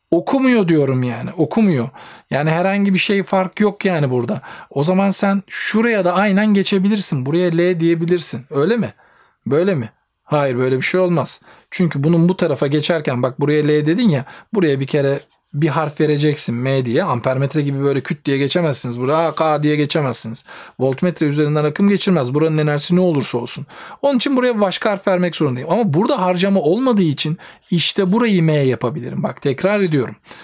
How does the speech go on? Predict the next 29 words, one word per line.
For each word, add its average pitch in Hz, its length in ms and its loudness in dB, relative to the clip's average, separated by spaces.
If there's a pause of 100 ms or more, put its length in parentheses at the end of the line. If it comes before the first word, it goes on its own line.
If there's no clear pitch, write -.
(420)
Bu 160 200 2
noktaya 190 420 0
göre 143 380 -2 (480)
buranın 196 460 2
enerjisi 165 460 0
farklı 156 360 -4
değil. 123 180 0
Çünkü 185 260 0
harcama 160 340 0
yok. 123 160 -2
O 165 60 0
zaman 165 280 0
burası 185 260 0
M 180 180 2
olur. 127 360 -4
Ha 214 260 0
burası 208 280 0
M 214 180 4
oldu 220 280 0
mu? 208 160 0 (280)
İtirazın 160 480 0
yoksa. 143 460 0
Burası 190 420 0
da 220 80 2
M 185 200 2
olur. 170 280 0 (320)
Dikkat 196 320 0
edin 202 260 4
bak 214 140 0